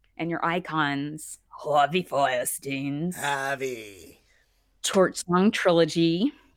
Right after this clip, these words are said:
Speaker 1: The, he wrote the play, um, won a Tony for it, and, but we're doing the film from, I, what, eighty-eight, and then we are doing the novel, the Jewel no-,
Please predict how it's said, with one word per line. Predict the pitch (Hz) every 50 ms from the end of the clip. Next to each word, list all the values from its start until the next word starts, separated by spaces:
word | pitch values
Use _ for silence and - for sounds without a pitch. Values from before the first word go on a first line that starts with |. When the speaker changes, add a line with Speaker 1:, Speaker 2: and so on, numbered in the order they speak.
| _ _ _ - _ _ _
Speaker 1:
The, | - 180 196 196 190 190 185 185 185 -
he | 190 220 240
wrote | 214 262 277 285 -
the | 285
play, | - - 240 208 190 185 180 180 175 170 170 170 170 185 208 208 196 196 _ _
um, | 180 185 180 175 175 175 175 170 170
won | 165 165
a | 190
Tony | - 160 143 143 135
for | 135 - 143 139
it, | 160 - _
and, | - 170 165 160 160 156
but | 165 -
we're | 151 151 185
doing | 180 196 208 240
the | 254
film | - - 175 170 165 170 208 262 294 _ _ _ _ - _ _
from, | _ _ - 165 156 156 156 151 151 151 156 - _
I, | - 160 _ _ _ _ _ _
what, | - 95 - _ _
eighty-eight, | - 147 156 160 151 - - 160 226 277 _ - - _ - - - - - - - _ _ _ _ _
and | - 196 202 208 208 214
then | 233 233 240 240
we | 240 240 233 220
are | 220 220 214 214
doing | 196 190 202 208 202 202 202 202 202 202 202 202 202 - -
the | - 170 180 190 190 185 185 190 190 190 185 190 190 190 180 175 _ _ _ _ _
novel, | 180 170 165 165 180 196 208 196 156 151 156 156 160 160 170 190 202 220 226 _ - - - - _ _ _ _ _ _ _ _ - _ - _ _
the | - 170
Jewel | 156 - 208 214 202 196
no-, | 185 180 170 165 165